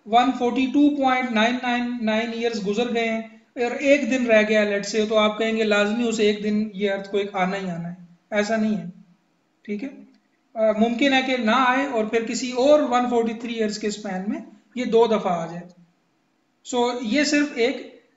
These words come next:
अ, annualized number है, एक एवरेज number है for a big data, जो historical earthquakes का डेटा है। So re-, coming back to our original, जो हम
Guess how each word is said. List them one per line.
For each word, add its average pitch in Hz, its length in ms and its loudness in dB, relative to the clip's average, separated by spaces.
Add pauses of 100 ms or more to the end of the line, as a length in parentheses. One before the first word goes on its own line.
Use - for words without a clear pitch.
(160)
अ, 202 40 -8 (520)
annualized 233 640 2
number 214 300 0
है, 240 120 -2
एक 214 140 0
एवरेज 214 440 -2
number 196 300 -2
है 220 180 -2
for 196 160 2
a 196 160 -4
big 180 300 -4
data, 175 240 -4
जो 180 440 -4 (360)
historical 190 520 -2
earthquakes 175 480 -4
का 185 120 -10
डेटा 165 280 -12
है। 190 160 -18 (2500)
So 302 100 -2
re-, 277 720 -4
coming 294 260 0
back 254 240 2
to 294 140 0
our 269 280 2
original, 262 320 0
जो 247 180 -4
हम 240 360 -4